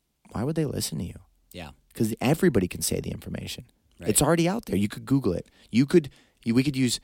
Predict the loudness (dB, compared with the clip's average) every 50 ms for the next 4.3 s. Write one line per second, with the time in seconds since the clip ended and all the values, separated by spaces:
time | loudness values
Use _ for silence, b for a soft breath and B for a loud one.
0 | -6 -4 -2 0 0 0 0 -2 -4 _ -10 -6 -4 -2 -2 -4 -2 -4 -4 -4
1 | -2 -2 -2 -2 -2 0 0 2 4 4 2 2 -2 b b b b b b b
2 | -12 -6 -2 0 0 2 4 4 4 4 2 2 -2 -2 -2 -2 -2 -2 -2 -2
3 | -2 -2 -2 -2 -2 -2 -2 -4 -4 -6 -10 -10 -10 -10 -8 -8 -6 -4 -4 -4
4 | -4 -6 -8 -12 -14